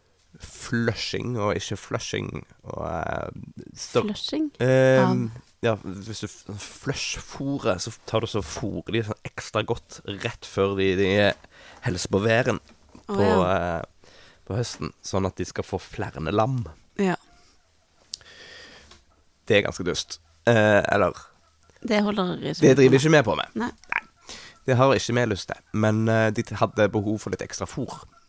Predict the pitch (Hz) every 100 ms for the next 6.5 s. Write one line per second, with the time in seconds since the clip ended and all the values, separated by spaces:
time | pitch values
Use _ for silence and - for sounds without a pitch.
0 | _ _ _ - 101 101 92 95 92 69
1 | 73 - 95 92 85 - - - - -
2 | 170 - - - _ _ 214 - _ _
3 | _ _ _ _ 127 110 - - - 135
4 | 165 - 160 - 123 - 104 92 123 127
5 | 113 117 - 120 117 - 107 - 107 -
6 | - - - - -